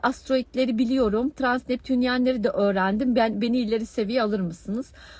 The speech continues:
Hayır, temel seviye sadece bunlar değil.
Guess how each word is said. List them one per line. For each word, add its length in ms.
Hayır, 500
temel 420
seviye 600
sadece 520
bunlar 420
değil. 220